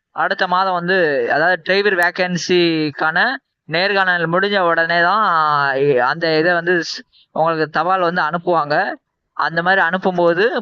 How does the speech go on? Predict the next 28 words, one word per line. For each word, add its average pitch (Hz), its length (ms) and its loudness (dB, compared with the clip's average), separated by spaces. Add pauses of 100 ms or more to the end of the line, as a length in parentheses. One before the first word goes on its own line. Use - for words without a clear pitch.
(100)
பாத்தீங்க 165 320 -2
அப்படின்னா, 156 360 0
நீங்க 240 240 -2
வந்து 165 200 0
மெசேஜ் 160 480 -4
பண்ணிருங்க. 160 560 -4 (640)
உங்க 170 260 -2
ஃப்ரெண்ட்ஸுக்கும் 196 520 -2
அந்த 175 120 0
சேனலை 170 180 -2
வந்து 170 460 0
ஷேர் 165 200 2
பண்ணிருங்க. 165 500 -2
இந்த, 139 220 0
இந்த 170 240 -2
வாரம் 190 300 0
தான் 208 240 2
இது 180 160 0
வர்ற 160 220 0
மாதிரி 185 240 0
இருந்தது. 175 540 0 (280)
ஆனா 170 260 2
அதுக்குள்ளேயும் 185 340 0
பாத்தீங்கன்னா, 180 240 0
அந்த 196 220 0
டிரைவர் 190 340 0
வேகன்சிக்குள்ள 175 520 -2
அதை 165 160 2